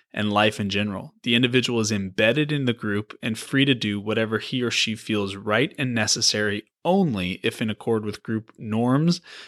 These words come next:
and only if the action is in the group's best interest.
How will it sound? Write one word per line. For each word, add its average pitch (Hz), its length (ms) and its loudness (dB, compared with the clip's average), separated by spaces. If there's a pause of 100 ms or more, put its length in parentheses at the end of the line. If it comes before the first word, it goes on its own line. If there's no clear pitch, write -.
(120)
and 110 280 0
only 143 300 6
if 139 100 0
the - 160 -4
action 107 460 0
is 101 220 -4
in 101 180 -4
the 104 80 -4
group's 104 380 -4
best - 420 -2
interest. 110 580 -2